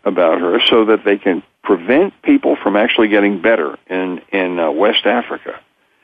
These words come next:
So that's your tax dollars at work. Your tax dollars at work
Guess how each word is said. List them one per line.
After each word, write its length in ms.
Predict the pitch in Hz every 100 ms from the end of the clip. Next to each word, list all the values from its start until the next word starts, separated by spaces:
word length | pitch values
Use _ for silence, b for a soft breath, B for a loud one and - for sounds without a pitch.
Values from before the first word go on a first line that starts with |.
| b b b b b b b b _ -
So 320 | 135 113 107 95
that's 300 | 143 165 131
your 320 | 135 160 156
tax 400 | - 160 151 -
dollars 400 | 113 110 110 101
at 100 | 98
work. 300 | 87 90 62 - _
Your 180 | 104 147
tax 340 | - 170 -
dollars 320 | 131 131 127 123
at 100 | 95
work 300 | 95 92